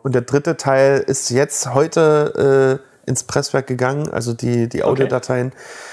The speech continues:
Speaker 1: Das kann man schon sagen, das nennt sich dann Moloko Plus Kampf um Lesbos. Das ist dann ein wenig, ich versuch die Sachen so ein bisschen thematisch zu
Speaker 2: Mhm.
Speaker 1: machen. So kle-, also ich hab dann irgendwann mal so dieses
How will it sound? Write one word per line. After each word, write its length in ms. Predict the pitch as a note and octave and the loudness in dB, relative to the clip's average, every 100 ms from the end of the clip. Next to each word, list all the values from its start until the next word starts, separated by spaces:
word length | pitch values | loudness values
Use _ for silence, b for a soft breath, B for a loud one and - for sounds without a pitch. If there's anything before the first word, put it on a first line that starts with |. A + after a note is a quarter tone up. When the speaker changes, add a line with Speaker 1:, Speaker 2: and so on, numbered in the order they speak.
| B B | B B
Speaker 1:
Das 140 | B2+ | -2
kann 100 | F3 | 0
man 80 | E3+ | 0
schon 140 | D#3 C3 | -2 2
sagen, 280 | D3+ E3 | 2 2
das 140 | D3+ D3 | 0 0
nennt 220 | D3 C#3 | 0 0
sich 140 | C3+ | 0
dann 360 | D3 C3+ C#3 B2+ - - - | 0 0 -2 -6 -10 -12 -2
Moloko 560 | C#3+ B2+ C3 C#3+ - | 0 2 2 0 -2
Plus 520 | - C#3 C3 - - - | 0 2 2 -2 -6 -4
Kampf 320 | - C3+ - | -2 -2 -4
um 140 | A#2+ | -2
Lesbos. 680 | A#2 C#3+ - C#3 C3+ - - B B B B | 0 -2 -2 -4 -4 -6 -12 B B B B
Das 100 | B2 | -6
ist 120 | - | -2
dann 100 | B2+ | 0
ein 200 | G2+ A#2+ | 0 2
wenig, 400 | B2 B2+ A#2+ - | 0 0 -4 -6
ich 120 | - | -6
versuch 300 | - C3 E3+ | -2 0 0
die 120 | E3 D#3 | 2 2
Sachen 240 | E3 E3 | 2 2
so 60 | D3+ | 0
ein 60 | |
bisschen 540 | D#3+ D#3+ D#3+ C#3+ C3+ C3+ _ | 0 0 -2 -2 -4 -8 _
thematisch 500 | - C3+ A#2+ - - | -2 0 2 0 -6
zu 100 | - | -2
Speaker 2:
Mhm. 220 | C#3+ C#3 C#3+ | 0 0 0
Speaker 1:
machen. 240 | C#3+ C#3+ | 0 0
So 80 | B2+ | -2
kle-, 220 | - - | -4 -6
also 180 | C3 B2 | -4 -4
ich 140 | - | -4
hab 300 | - _ - | -8 _ -8
dann 160 | B2 A#2 | -4 -2
irgendwann 300 | A2 B2+ A#2+ | -2 -2 -2
mal 160 | A#2+ A#2 | -2 -4
so 80 | |
dieses 360 | A#2+ A#2+ A#2 | -6 -8 -8